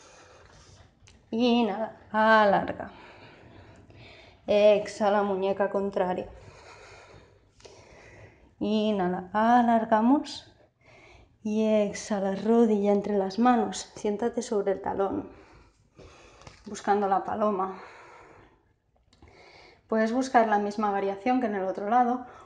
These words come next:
o llevar la rodilla derecha un poquito hacia adelante y subir con las manos a las caderas. Es un poquito difícil mantener el equilibrio, pero activa bien tu pierna de delante.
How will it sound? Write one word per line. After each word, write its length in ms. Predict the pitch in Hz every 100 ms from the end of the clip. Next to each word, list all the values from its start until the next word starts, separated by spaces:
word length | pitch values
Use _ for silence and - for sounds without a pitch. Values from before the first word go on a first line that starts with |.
| - - -
o 80 | 226
llevar 340 | 233 214 202
la 140 | 196 196
rodilla 320 | 196 214 262
derecha 400 | 226 202 - -
un 260 | 220 226
poquito 340 | 233 262 247 226
hacia 260 | 214 214
adelante 520 | 190 208 262 240 208 285 - _ _ _ - - - - _ _ _ - - - _ -
y 360 | 226 233 233
subir 580 | - - 226 202 226 - - - - - _ _ _ - - - _
con 180 | 220 214
las 200 | 202 202
manos 540 | 220 226 269 302 - -
a 80 | 220
las 200 | 196 -
caderas. 600 | 196 190 - - 196 -
Es 100 | 233
un 100 | 269
poquito 300 | 277 262 247
difícil 460 | 233 233 226 226
mantener 500 | 196 185 190 190 196
el 60 | 190
equilibrio, 640 | 185 185 190 202 - - - - - - _ _ _ - -
pero 140 | 220
activa 340 | 202 - 220
bien 220 | 254 269 262
tu 160 | 226
pierna 300 | 226 214 226
de 100 | 220
delante. 560 | 196 190 190 175 -